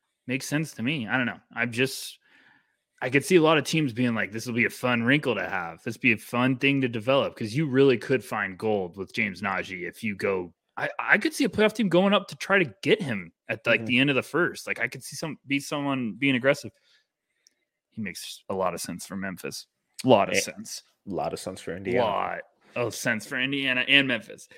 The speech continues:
Speaker 1: And every Pacers fan would be like, "Oh, he's a stash." I don't think you're stashing him.
Speaker 2: No.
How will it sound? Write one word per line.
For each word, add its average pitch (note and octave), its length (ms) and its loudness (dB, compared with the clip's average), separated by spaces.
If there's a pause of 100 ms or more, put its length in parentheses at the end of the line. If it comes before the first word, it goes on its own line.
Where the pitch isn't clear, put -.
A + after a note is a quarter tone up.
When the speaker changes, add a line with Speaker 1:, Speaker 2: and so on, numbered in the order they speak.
Speaker 1:
And D3 140 6
every E3+ 320 8
Pacers D#3+ 400 4
fan C#3 140 8
would C3 80 4
be B2+ 40 8
like, B2 140 4
"Oh, D#3 120 8
he's C#3+ 140 6
a C3 60 -4
stash." B2 460 2
I C#3 100 6
don't G#3 220 6
think F#3 160 4
you're D#3 100 0
stashing B2+ 460 2
him. E2+ 280 -10
Speaker 2:
No. G2+ 260 -2